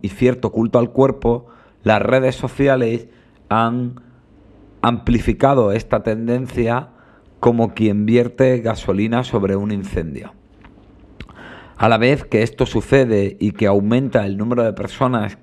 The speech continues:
que van al gimnasio, hacen dieta e incluso se empieza a normalizar la cirugía estética, aparecen movimientos que intentan cuestionar y contradecir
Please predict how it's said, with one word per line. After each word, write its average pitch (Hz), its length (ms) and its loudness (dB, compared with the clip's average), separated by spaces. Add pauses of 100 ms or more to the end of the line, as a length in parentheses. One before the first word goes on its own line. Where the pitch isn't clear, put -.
que 104 140 -2
van 104 180 0
al 123 140 -2
gimnasio, 110 880 -4 (280)
hacen 120 460 -2
dieta 123 540 -2
e 107 160 -2
incluso 104 440 -6
se 107 120 -8
empieza 120 340 -4
a - 40 -2
normalizar 123 540 -2
la 104 140 -6
cirugía 107 400 -4
estética, 123 680 -2 (1040)
aparecen 131 680 2
movimientos 120 840 2
que - 160 -2
intentan 120 840 0 (360)
cuestionar 131 720 2
y 123 60 4
contradecir 113 1040 -2